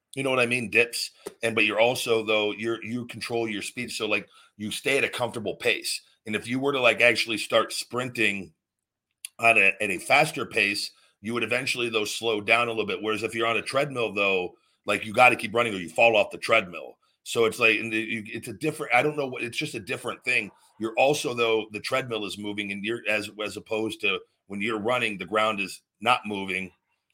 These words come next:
and you're, you're the one pushing off. It's just a, it's a different thing. I don't know. And they're both very good and can be good for different ways. And, but I try to mix up and do as much, many different forms of cardio as possible.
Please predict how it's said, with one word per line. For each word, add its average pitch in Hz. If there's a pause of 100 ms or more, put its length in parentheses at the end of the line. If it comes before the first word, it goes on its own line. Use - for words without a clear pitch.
(140)
and 95
you're, 110
you're 117
the 110
one 101
pushing 107
off. 110
It's 117
just 156
a, 120
it's 127
a 113
different 123
thing. 110 (600)
I 117
don't 123
know. 123
And 117
they're 117
both 123
very 113
good 110
and 98
can 101
be 101
good 98
for 98
different 98
ways. 104
And, 87 (300)
but 98
I 117
try 123
to 117
mix 110
up 107
and 104
do 101
as 92
much, 104
many 110
different 104
forms 104
of 80
cardio 101
as 87
possible. 110